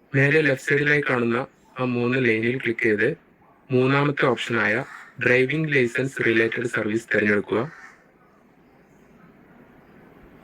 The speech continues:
ഇതിൽ നമുക്ക് സ്റ്റേറ്റ് സെലക്ട് ചെയ്യാനുണ്ട്. കേരള സെലക്ട് ചെയ്യുക. ഈ വരുന്ന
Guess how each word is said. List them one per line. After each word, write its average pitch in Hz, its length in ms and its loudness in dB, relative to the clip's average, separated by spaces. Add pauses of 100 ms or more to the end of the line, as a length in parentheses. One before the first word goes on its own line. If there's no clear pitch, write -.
ഇതിൽ 170 260 4
നമുക്ക് 135 320 2 (460)
സ്റ്റേറ്റ് 127 420 2
സെലക്ട് 110 240 -2
ചെയ്യാനുണ്ട്. 107 400 0 (840)
കേരള 117 260 2 (140)
സെലക്ട് 110 240 -2
ചെയ്യുക. 101 200 0 (4000)
ഈ 180 40 4 (100)
വരുന്ന 160 240 2